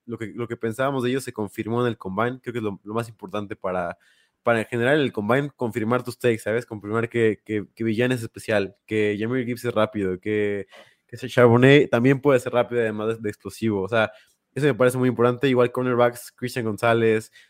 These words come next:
Banks, o sea, todos los cornerbacks que querías ver lo hicieron muy, muy bien. Entonces creo que ambas clases son muy buenas. Y por otro lado, la clase, la clase de, de wide receivers deja un poco que desear, sin duda alguna. Y la clase de quarterbacks es especial. O sea, para mí, si eres un equipo que necesita quarterback,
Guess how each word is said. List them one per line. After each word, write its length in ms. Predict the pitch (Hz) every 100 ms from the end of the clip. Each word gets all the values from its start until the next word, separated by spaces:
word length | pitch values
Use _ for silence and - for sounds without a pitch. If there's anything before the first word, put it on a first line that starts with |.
| _
Banks, 460 | 92 117 120 117 113
o 40 |
sea, 120 | 117
todos 200 | 113 143
los 140 | 143 120
cornerbacks 340 | 131 123 123
que 80 | -
querías 240 | 120 117
ver 280 | 107 120 120
lo 140 | - 113
hicieron 280 | 107 120 113
muy, 140 | 113
muy 140 | 107
bien. 120 | 101 101
Entonces 200 | 110 110
creo 140 | 110
que 240 | 120 113 - _ _ -
ambas 300 | 123 143 143
clases 200 | 139 131
son 120 | 127
muy 80 | 127
buenas. 400 | 123 139 160 165
Y 100 | 131
por 140 | 123 139
otro 240 | 143 147
lado, 420 | 139 143 151 151 - _ _ _
la 180 | - 120
clase, 600 | 123 143 143 151 147 143 117
la 120 | 127
clase 340 | 139 143 -
de, 680 | 151 131 120 113 113 110 107 -
de 140 | 123
wide 180 | 123 135
receivers 360 | 127 131 127
deja 220 | 117 123 123
un 60 |
poco 560 | 117 117 117 110 101 -
que 100 | -
desear, 400 | 117 104 117 127
sin 120 | 123 107
duda 100 | 110
alguna. 360 | 107 113 127 - - _ -
Y 60 |
la 80 | 117
clase 220 | 117 135
de 60 | 131
quarterbacks 260 | 131 120 117
es 60 | 110
especial. 320 | 95 113 101
O 20 |
sea, 100 | 101
para 200 | 104 107
mí, 320 | 113 127 123 _ _ _
si 200 | - 135
eres 180 | 139 135
un 100 | 131
equipo 300 | 127 127 127
que 80 |
necesita 220 | 120 117 123
quarterback, 420 | 123 113 131